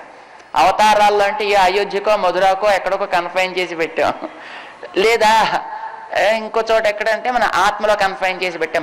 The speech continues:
బయట కనిపించకూడదని మన ఉద్దేశం. No.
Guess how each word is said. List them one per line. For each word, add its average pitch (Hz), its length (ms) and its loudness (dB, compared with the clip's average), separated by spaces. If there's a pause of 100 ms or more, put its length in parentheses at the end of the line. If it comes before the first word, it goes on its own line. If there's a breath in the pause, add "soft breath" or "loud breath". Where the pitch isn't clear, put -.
బయట 214 140 2 (100)
కనిపించకూడదని 147 680 -2
మన 120 140 -4
ఉద్దేశం. 113 340 -4 (2500)
No. 110 100 2